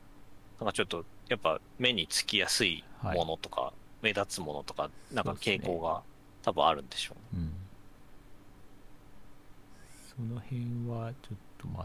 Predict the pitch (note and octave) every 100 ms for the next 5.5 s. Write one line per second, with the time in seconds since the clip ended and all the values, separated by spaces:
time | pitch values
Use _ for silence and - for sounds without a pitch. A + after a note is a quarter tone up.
0 | F2 G#2 A2+ C3 C3 C3+ C3 C3+ A#2 -
1 | - A#2 A2 E2 E2 - - G#2+ G2+ G#2
2 | G2+ G2 - - - - F2 - - -
3 | - - - - - - - - - -
4 | A#2+ B2+ C3+ C#3+ C3 - D3+ D3 - D3
5 | C#3 - D3 C#3+ C#3+